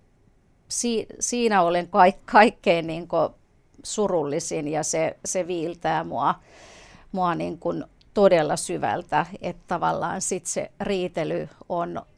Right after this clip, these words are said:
tietyllä tapaa varmasti nyt sitten niin kuin meidän perhettä myöskin,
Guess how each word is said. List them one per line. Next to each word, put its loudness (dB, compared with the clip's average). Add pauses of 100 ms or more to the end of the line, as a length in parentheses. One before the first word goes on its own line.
(140)
tietyllä -2
tapaa 0 (300)
varmasti -6
nyt -10
sitten -8
niin -10
kuin -8
meidän -4 (1040)
perhettä 6 (240)
myöskin, -6